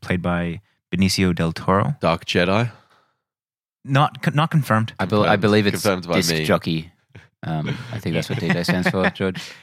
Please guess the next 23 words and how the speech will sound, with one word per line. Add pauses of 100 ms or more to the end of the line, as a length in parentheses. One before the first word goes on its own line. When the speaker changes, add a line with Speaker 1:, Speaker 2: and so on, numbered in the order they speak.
(340)
Speaker 1:
Um,
Speaker 2:
D
J
Speaker 1:
yeah,
so
Speaker 2:
Dark
Speaker 1:
he's,
Speaker 2:
Jedi.
Speaker 1:
well,
he,
all
right.
So,
um,
they've
said
that
this
is
actually
an
unnamed
character,